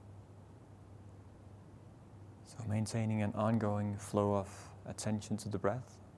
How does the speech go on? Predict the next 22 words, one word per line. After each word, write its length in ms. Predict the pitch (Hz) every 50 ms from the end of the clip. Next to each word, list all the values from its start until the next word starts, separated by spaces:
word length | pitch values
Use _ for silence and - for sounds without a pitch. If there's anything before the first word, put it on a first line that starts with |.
| - - - - - - - - - - - - - - - - -
counting 420 | - - 101 104 104 101 104 101
at 120 | 98 92 -
the 80 | 101
out-breath 520 | 98 101 120 - - 135 139 135 - - -
and 200 | 104 98 98 95
letting 220 | 98 98 101 98
go 180 | 95 98 98 98
of 160 | 98 95 -
any 180 | 110 117 123
distraction, 600 | 120 117 - - 110 107 107 - - - 110 110 110 - - - - - - - - -
returning 460 | 104 101 - - 107 101 101 101 98
back 180 | - 95 95 98
to 80 | - -
the 80 | -
breath 240 | - - 95 92 -
again. 280 | - - - - - - - - - - - - - - - - - - - - - - - - - - - - - - - - - - - - - - - - - - - - - - - - - - - - - - - - - - - - - - - - - - - - - - - - - - - - - - - -
And 220 | 117 117 110 107 104
now 140 | 104 101
in 80 | 101 101
your 140 | 101 101 101
own 140 | 101 98 92
pace, 560 | - 113 123 151 175 - - - - -